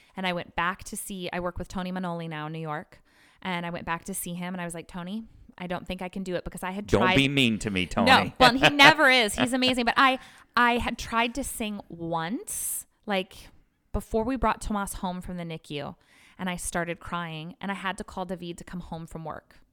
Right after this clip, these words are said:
Speaker 1: because I, because I had been pregnant when I had been singing before, and I was like, "How do I not sing pregnant anymore?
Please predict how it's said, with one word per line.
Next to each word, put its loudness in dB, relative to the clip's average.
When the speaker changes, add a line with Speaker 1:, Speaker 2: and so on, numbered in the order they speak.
Speaker 1:
because -6
I, 2
because -4
I 2
had 0
been -6
pregnant -6
when -4
I -4
had -6
been -6
singing -8
before, -6
and -6
I -6
was -10
like, -12
"How -8
do -4
I -8
not -10
sing -12
pregnant -6
anymore? -2